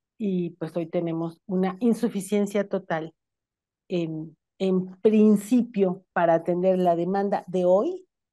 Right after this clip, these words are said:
la de esta semana, pues la, con la temperatura que tenemos hoy, conforme aumente el, entre el verano seguramente irá ven-, aumentando, de más o menos tres gigawatts.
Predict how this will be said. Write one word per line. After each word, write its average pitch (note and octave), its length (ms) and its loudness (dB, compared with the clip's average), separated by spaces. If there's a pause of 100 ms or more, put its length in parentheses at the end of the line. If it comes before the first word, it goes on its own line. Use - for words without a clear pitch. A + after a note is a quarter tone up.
(120)
la D#3+ 220 -10
de D3 300 -8
esta F#3 260 -2
semana, F3 560 0
pues F3+ 200 0
la, F#3 120 -4
con D3 160 -10
la C#3+ 100 -14
temperatura D3+ 640 -4
que F3+ 80 -10
tenemos F3+ 360 -4
hoy, A#3+ 140 0 (480)
conforme D3+ 480 -10
aumente D#3+ 680 -4
el, E3 260 -8 (180)
entre E3 340 -4
el F3+ 60 0
verano F#3 400 2
seguramente F3 600 -4
irá G3 120 2
ven-, G#3 320 0
aumentando, A3+ 800 -4 (840)
de C#4+ 100 -2
más D4+ 180 0
o D#4+ 40 2
menos D4 300 2
tres C#4 220 2
gigawatts. C#4 600 0